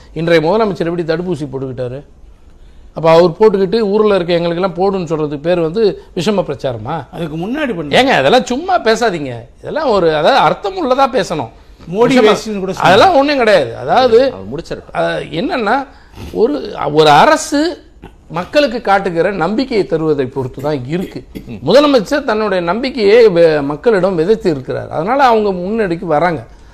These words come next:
Speaker 1: ரெண்டாவது விஷயம், அத்தனை முகாம்கள் ஒவ்வொரு வாரமும்,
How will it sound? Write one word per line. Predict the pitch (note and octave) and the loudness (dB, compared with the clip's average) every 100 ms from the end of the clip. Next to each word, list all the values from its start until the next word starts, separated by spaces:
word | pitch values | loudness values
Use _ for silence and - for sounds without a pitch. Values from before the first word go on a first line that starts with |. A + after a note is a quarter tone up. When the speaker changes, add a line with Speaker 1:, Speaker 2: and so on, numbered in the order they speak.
| - F#2+ | -16 -2
Speaker 1:
ரெண்டாவது | D#3 A#3+ C#4+ A#3+ | 2 6 6 6
விஷயம், | F3 - F3 F#3+ | 4 -2 -4 -4
அத்தனை | D#3+ - A#3 | -6 -4 -4
முகாம்கள் | F3 F3 C4 B3+ G3+ - - - - - - - | -4 -2 -2 0 -2 -4 -6 -20 -20 -20 -20 -6
ஒவ்வொரு | D#3 C#4 F4+ F#4 A#3+ | -2 0 4 6 6
வாரமும், | G3 F3 C#3+ G#2+ | 6 4 0 -8